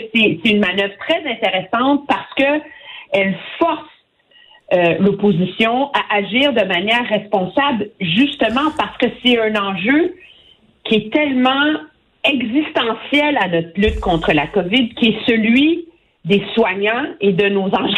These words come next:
gardiens. Et c'est, c'est la première ligne. Je pense que là où le débat va se corser, c'est sur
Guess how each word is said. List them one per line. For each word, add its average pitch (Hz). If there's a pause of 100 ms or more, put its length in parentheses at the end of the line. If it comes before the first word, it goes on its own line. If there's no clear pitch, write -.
gardiens. 208
Et 233 (420)
c'est, 208 (320)
c'est 254
la 202
première 226
ligne. 208
Je 202
pense 311
que 247
là 269
où 302
le 185
débat 202
va 170
se -
corser, - (920)
c'est 302 (140)
sur 262